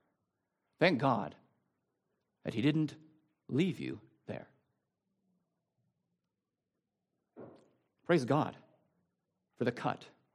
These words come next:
from that piece of glass. If through it God will draw us closer and closer to the cross of Christ, for our consecration, for, for our mortification of sin.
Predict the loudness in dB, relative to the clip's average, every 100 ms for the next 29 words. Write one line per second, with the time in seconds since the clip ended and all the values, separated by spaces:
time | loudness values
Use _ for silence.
0 | _ _ _ _ -2 0 0 -2 -6 -4
1 | -4 -6 -10 -20 -20 _ _ _ _ 8
2 | 8 8 0 -4 6 8 10 8 10 10
3 | 12 10 4 6 8 8 6 2 -2 8
4 | 10 10 6 2 0 -4 -2 0 8 8
5 | 10 8 6 4 -2 -2 4 8 8 6
6 | -2 -14 -18 _ _ _ _ _ _ _
7 | _ _ _ _ -16 -2 -2 -2 -8 -14
8 | -18 -20 _ _ _ _ _ _ _ _
9 | _ 4 10 12 12 12 10 10 8 10
10 | 8 6 6 6 4 8 12 12 10 12
11 | 12 12 12 10 8 6 -4 -4 -4 -2
12 | -6